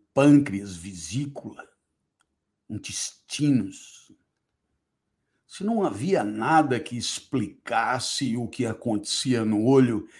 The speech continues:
e então tome, tome ultrassom, tome tubo. Brr, brr, brr, brr, brr.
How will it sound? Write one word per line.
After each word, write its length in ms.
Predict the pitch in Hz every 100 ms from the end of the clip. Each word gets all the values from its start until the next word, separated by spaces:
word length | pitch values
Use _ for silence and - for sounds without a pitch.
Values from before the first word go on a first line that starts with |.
| _ -
e 160 | 220
então 640 | 185 139 - 180 170 123 - _ _ -
tome, 680 | 147 156 147 120 90 - _ _ _ _ _ _
tome 400 | - 180 175 156
ultrassom, 960 | 143 131 120 120 101 - - 113 104 92 _ _ _ _ _ _
tome 460 | - 180 175 160 147 - _
tubo. 580 | 175 160 131 117 95 - _ _ _ _ -
Brr, 440 | 127 117 - -
brr, 460 | - - 98 - - _
brr, 420 | 139 - - - _
brr, 480 | 123 110 98 - _
brr. 480 | 107 123 98 - -